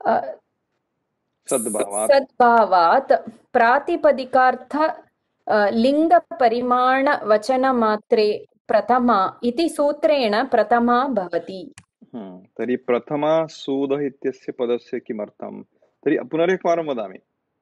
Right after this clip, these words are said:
Speaker 2: कर्तृर्थे प्रथमा विभक्तिः इति नास्ति। एतावत्पर्यन्तम् अस्माभिः प्रायः प्रारम्भिकस्तरे वा अनन्तरमपि यत्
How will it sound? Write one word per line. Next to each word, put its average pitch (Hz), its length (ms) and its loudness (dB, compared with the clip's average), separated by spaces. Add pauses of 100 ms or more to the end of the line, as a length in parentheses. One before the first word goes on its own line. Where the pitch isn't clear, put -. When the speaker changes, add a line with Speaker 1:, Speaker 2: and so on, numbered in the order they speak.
(580)
Speaker 2:
कर्तृर्थे 185 800 -6
प्रथमा 147 500 -10
विभक्तिः 123 760 -10
इति 151 180 -10
नास्ति। 117 420 -8 (1700)
एतावत्पर्यन्तम् 123 1000 -4
अस्माभिः 120 560 -10 (120)
प्रायः 120 540 -8 (560)
प्रारम्भिकस्तरे 110 1080 -10
वा 107 200 -8
अनन्तरमपि 110 680 -8
यत् 107 200 -10